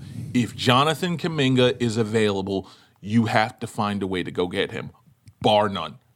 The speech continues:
I, I'm sorry. I, again, that guy being that kind of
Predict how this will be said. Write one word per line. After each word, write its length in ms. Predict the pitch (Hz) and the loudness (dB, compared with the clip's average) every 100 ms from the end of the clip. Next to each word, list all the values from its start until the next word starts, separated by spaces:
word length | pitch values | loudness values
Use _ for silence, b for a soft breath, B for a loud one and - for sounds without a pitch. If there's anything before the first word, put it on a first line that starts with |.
| _ 120 | _ 0
I, 140 | 120 | 2
I'm 140 | 127 117 | 0 0
sorry. 380 | - - - - - | -2 -4 -6 -8 0
I, 120 | 123 | 0
again, 420 | 123 131 113 80 - | 0 0 0 -2 -4
that 340 | 101 131 - | 0 0 0
guy 440 | 131 113 98 92 - B B - | 0 2 2 -2 -8 B B -6
being 320 | 107 120 107 98 | 2 4 2 2
that 240 | 123 - | 2 2
kind 300 | 143 131 123 | 0 2 2
of 160 | 110 | 0